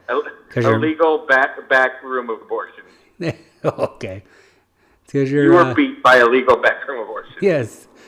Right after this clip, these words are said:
Speaker 2: You were beat by aids. You were beat by,
Speaker 1: <laughs>
Speaker 2: you were beat by police. So.
Speaker 1: <laughs> I'll, I'll work on that.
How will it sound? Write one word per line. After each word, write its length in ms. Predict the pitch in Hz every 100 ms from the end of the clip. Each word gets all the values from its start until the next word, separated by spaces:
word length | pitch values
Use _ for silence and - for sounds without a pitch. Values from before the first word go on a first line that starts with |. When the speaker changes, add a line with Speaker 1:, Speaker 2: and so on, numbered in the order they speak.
| - - -
Speaker 2:
You 140 | 143
were 100 | 156
beat 240 | 143 143
by 100 | 127 123
aids. 460 | 110 95 85 -
You 120 | 127
were 100 | 165
beat 260 | 143 156 156
by, 460 | 135 127 123 117 - _ _ -
Speaker 1:
<laughs> 400 | 151 - - -
Speaker 2:
you 120 | 147
were 100 | 147
beat 140 | 143
by 180 | 135 131
police. 520 | 123 123 104 80 - - _ _ _ -
So. 340 | - - 90 - - - - - -
Speaker 1:
<laughs> 1700 | - - - - - - - - - - - - - - - -
I'll, 440 | 107 107 104 - -
I'll 140 | 101 110
work 200 | 101 95
on 120 | 92 92
that. 220 | 92